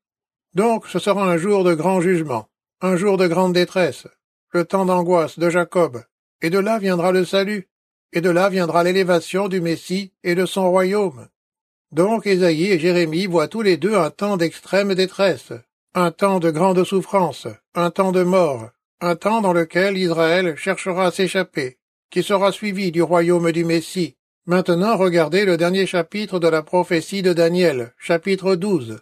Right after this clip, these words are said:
verset un. Le prophète Daniel parle aussi de ce même jour, et il dit au verset un, « À cette époque-là se dressera Michel.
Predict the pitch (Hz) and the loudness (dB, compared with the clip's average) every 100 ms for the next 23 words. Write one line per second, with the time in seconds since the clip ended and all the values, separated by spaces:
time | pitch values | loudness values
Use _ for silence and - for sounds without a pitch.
0 | _ 156 175 170 180 165 135 110 _ _ | _ -2 0 0 0 0 0 -6 _ _
1 | _ _ _ - 156 - 147 208 226 190 | _ _ _ -8 -6 -2 0 0 0 0
2 | 151 151 185 208 165 135 - 185 180 175 | 0 0 2 2 2 0 0 2 2 0
3 | 208 208 180 - 175 180 175 160 202 165 | -2 0 0 2 2 2 0 -2 0 -2
4 | 113 113 _ - 156 147 190 226 170 160 | -2 -16 _ -4 -4 -2 0 2 2 0
5 | - 147 139 175 190 _ _ _ _ 147 | -2 -4 -2 -2 -4 _ _ _ _ -4
6 | 143 220 208 185 170 156 - 151 180 - | -2 -2 0 0 0 -2 -2 0 0 -4
7 | _ - 165 175 185 - 180 180 175 - | _ -4 0 2 0 0 0 2 0 0
8 | 190 165 110 | -2 -2 -4